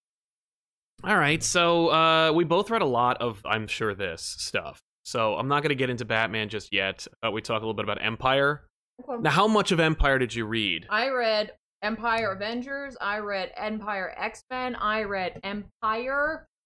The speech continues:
Speaker 1: Yeah.
Speaker 2: And that's it. I did not read Hulkling. I did not read,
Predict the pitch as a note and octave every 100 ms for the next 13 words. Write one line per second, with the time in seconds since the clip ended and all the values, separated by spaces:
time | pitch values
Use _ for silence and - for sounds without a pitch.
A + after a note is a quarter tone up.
0 | _ _ _ _ _ _ _ A#2+ A2+ C3
1 | - _ _ A#3 A3+ G#3 A3 F#3 F3 F#3+
2 | G#3 G#3+ A3 G3 A3+ A3 A3 G3+ F#3 A3+
3 | A#3 A#3+ A#3+ A#3 A#3 G#3+ F#3 G3 G3 G3+
4 | G3+ G3+ F#3+